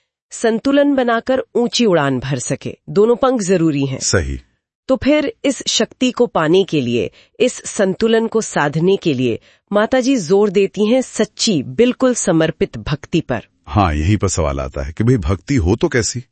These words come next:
Speaker 1: हम्म।
Speaker 2: वो कहती हैं ऐसी भक्ति जिसमें भक्त ना पूरी तरह से अपनी ईश्वर में, अपने आराध्य में खो जाए। जैसे रामकृष्ण परमहंस का उदाहरण दिया,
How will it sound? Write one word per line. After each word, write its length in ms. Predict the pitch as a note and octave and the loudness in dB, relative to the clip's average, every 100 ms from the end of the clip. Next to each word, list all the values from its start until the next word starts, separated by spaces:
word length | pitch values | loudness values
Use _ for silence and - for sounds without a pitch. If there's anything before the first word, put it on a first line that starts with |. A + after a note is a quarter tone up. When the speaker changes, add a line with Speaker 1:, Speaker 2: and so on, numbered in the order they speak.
| - | -2
Speaker 1:
हम्म। 360 | F#3+ F3+ D#3 | 2 2 2
Speaker 2:
वो 80 | C#3 | 0
कहती 320 | C#3 F2+ A#2+ | 0 -2 0
हैं 100 | A#2+ | 0
ऐसी 180 | A#2 A#2+ | 0 -2
भक्ति 320 | F2+ F2+ - | -2 -2 -2
जिसमें 360 | G#2 G2 A2 E2+ | -2 -2 -2 0
भक्त 300 | F2 F2 - | -2 -2 -2
ना 120 | G#2 | -4
पूरी 360 | F#2+ C3 E3 F#3 | -4 -4 -4 -4
तरह 240 | C3 A#2 | -4 -2
से 340 | - A#2 A2+ - - | -2 -2 -2 -6 -12
अपनी 260 | E2 F#2 | -8 -4
ईश्वर 460 | F#2 F#2 E2+ - F#2+ | -2 -2 -2 -2 -2
में, 340 | F2 F2+ F2 - _ - | 0 -2 -2 -6 _ -12
अपने 200 | D#2 F2+ | -4 -2
आराध्य 380 | D#2+ E2 D2+ D2 | 0 0 -2 -4
में 160 | D#2 | -4
खो 300 | D2 - D#2 | -6 -4 -2
जाए। 360 | C#2 A#1+ G#1 - _ _ _ _ | -2 -4 -10 -16 _ _ _ _
जैसे 400 | D2+ F2 F#2 E2 C#2+ _ - | -4 -2 0 -2 -4 _ -6
रामकृष्ण 540 | D2 E2 E2+ E2+ - D#2+ | -2 0 0 -2 -4 -2
परमहंस 440 | D2+ D2+ E2 D#2+ | -2 0 0 0
का 100 | D2+ | -2
उदाहरण 420 | D2+ C2 C#2 C2+ | -2 -2 -2 -4
दिया, 280 | A#1 A#1 G#1+ | -6 -8 -10